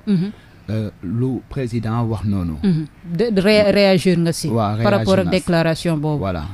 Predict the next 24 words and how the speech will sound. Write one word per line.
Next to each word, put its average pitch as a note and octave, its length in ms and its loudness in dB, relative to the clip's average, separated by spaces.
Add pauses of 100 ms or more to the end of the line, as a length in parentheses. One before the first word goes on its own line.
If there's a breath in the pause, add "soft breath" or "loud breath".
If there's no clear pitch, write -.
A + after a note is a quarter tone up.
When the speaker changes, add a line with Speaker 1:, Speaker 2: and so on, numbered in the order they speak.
(140)
Speaker 2:
parce A2+ 200 -4
que, C3 280 -2 (100)
euh, G2+ 220 -2 (100)
moom C3+ 360 2
déjà A#2+ 400 -2
dafa A#2+ 320 -2
jël C3+ 220 0 (140)
le A#2+ 160 -4
mot C#3+ 240 -2
chômeur C#3 500 -4
sur C#3 400 -2 (120)
le B2+ 160 -2
plan B2+ 380 -2
le A2 100 -4
plus B2 260 -4
négatif. A2 600 -6
Speaker 1:
Mm-hmm. D#3 260 0 (180)
Speaker 2:
Da A#2+ 100 -2
ko C3 200 0
jëlee B2 400 0
ci - 100 -6
li A#2+ 120 2
nga B2+ 120 -2
xamante A#2+ 340 -2